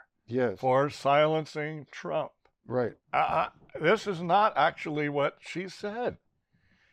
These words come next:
Speaker 2: She said, "Instead of these companies making a decision,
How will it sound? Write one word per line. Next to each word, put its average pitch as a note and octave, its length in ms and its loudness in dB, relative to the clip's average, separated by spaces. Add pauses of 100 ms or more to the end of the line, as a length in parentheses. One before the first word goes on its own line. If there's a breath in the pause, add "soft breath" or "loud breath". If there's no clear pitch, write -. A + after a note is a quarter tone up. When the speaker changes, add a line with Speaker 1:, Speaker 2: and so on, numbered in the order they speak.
Speaker 2:
She G#3 320 -8
said, F3 560 2 (540)
"Instead F3 480 2
of G3+ 140 0
these E3 240 -4
companies D3+ 680 -6
making A2+ 400 -8
a G#2+ 120 -10
decision, A#2 800 -12